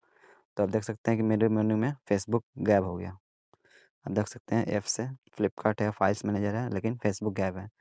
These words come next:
आपको राइट स्वाइप करना है, आपको वहाँ पे Facebook मिल जाएगा, तो ये ओपन हो जाएगा।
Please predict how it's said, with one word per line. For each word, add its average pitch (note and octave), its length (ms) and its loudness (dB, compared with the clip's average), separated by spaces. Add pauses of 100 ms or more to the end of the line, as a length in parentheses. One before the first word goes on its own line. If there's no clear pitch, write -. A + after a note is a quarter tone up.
(440)
आपको - 180 0
राइट A2 180 6
स्वाइप A2 180 4
करना G#2+ 240 2
है, A2+ 60 2
आपको G#2+ 280 -4
वहाँ G#2 120 0
पे B2+ 120 -6
Facebook G#2+ 440 -2
मिल G2+ 180 2
जाएगा, A2+ 200 0
तो G#2 140 -6
ये G#2 80 2
ओपन F#2+ 320 -4
हो F2+ 80 -8
जाएगा। F#2 300 -10